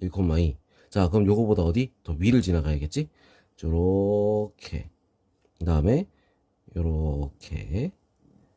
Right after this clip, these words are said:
요런 식으로 지나가게 됐다, 이거지. 무슨 얘기 했죠?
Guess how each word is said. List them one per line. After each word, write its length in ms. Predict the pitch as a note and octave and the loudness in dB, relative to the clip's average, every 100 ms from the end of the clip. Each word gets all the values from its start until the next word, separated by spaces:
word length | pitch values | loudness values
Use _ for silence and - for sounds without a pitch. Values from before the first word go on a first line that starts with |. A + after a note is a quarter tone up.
| _ - | _ -2
요런 220 | G2 A2+ A#2+ | 4 6 4
식으로 420 | G2+ F2+ B2 F#3 | 0 0 0 -2
지나가게 440 | - E2+ D2+ C#2+ | 0 -2 -2 -4
됐다, 520 | E2 D#2+ G2+ E2+ C#2+ D2+ | -6 -4 -2 -2 -4 -4
이거지. 280 | E2+ - - _ _ _ _ _ _ _ _ _ _ | -6 -10 -18 _ _ _ _ _ _ _ _ _ _
무슨 260 | F2+ F2 A2+ | -6 -2 0
얘기 80 | F#2+ | 0
했죠? 320 | - A#2+ | 0 -2